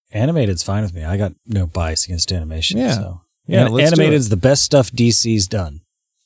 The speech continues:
Speaker 2: Well, but this
Speaker 1: For
Speaker 2: is
Speaker 1: a while.
Speaker 2: Marvel.
Speaker 1: I know.
Speaker 2: Oh, okay.
Speaker 1: But I'm just saying, like, animated can be amazing.
Speaker 2: Yeah,
Speaker 1: So.
Speaker 2: yeah.
Speaker 1: So
Speaker 2: Yeah,
Speaker 1: I'm,
Speaker 2: hopefully,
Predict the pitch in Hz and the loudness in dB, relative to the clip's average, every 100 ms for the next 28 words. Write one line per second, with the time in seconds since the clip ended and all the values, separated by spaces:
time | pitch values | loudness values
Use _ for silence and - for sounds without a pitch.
0 | _ - _ - 131 107 104 131 123 107 | _ -20 _ -4 0 0 2 2 2 2
1 | 107 101 113 - _ - 156 156 110 - | 2 0 -2 -14 _ 0 2 4 0 -4
2 | _ - 127 110 151 151 139 165 160 127 | _ 0 0 2 2 4 4 4 2 4
3 | 123 110 - - 190 180 165 151 147 127 | 2 0 -4 -14 -10 -6 2 4 6 4
4 | 110 98 - 101 82 - 98 87 _ _ | 4 0 -2 -4 -4 -4 -4 -4 _ _
5 | - 95 85 76 71 - - 160 92 73 | -8 -6 -4 -6 -10 -8 0 0 0 -6
6 | - - 123 110 98 - _ _ _ _ | -14 -2 0 0 -2 -12 _ _ _ _
7 | - 95 101 - 98 87 123 | 2 4 4 4 6 4 4